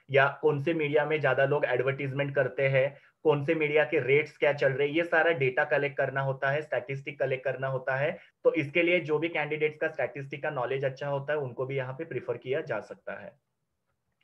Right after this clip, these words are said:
Next one is research। Now, research डिपार्टमेंट जो होता है, वो हर एक एजेंसी में जरूरी होता है। Research department basically क्या करते हैं, तो मार्केट का सर्वे करते हैं, competitors का सर्वे करते हैं, consumer के बिहेवियर का सर्वे करते हैं।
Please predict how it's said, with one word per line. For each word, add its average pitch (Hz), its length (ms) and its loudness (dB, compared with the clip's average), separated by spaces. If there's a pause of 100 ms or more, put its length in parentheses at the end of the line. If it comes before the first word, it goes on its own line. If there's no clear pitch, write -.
(420)
Next 156 240 -2
one 180 140 4
is 160 140 0
research। 151 460 0 (480)
Now, 156 220 4
research 151 440 4
डिपार्टमेंट 165 540 -2
जो 165 120 0
होता 156 320 -2
है, 160 140 0
वो 151 400 0
हर 131 160 0
एक 143 140 0
एजेंसी 139 420 -2
में 143 300 -6
जरूरी 127 340 -2
होता 135 360 -2
है। 139 280 -2 (280)
Research 147 340 4
department 170 520 0
basically 165 380 -2
क्या 160 140 2
करते 151 300 -2
हैं, 151 120 -2
तो 165 100 -4
मार्केट 131 420 -4
का 151 80 0
सर्वे 139 340 -2
करते 139 280 -4
हैं, 139 240 0
competitors 135 580 -6
का 139 120 -2
सर्वे 131 320 -4
करते 131 300 -4
हैं, 131 280 -2 (240)
consumer 143 400 0
के 156 120 -4
बिहेवियर 139 440 0
का 147 120 -2
सर्वे 135 340 0
करते 135 300 -2
हैं। 131 340 -2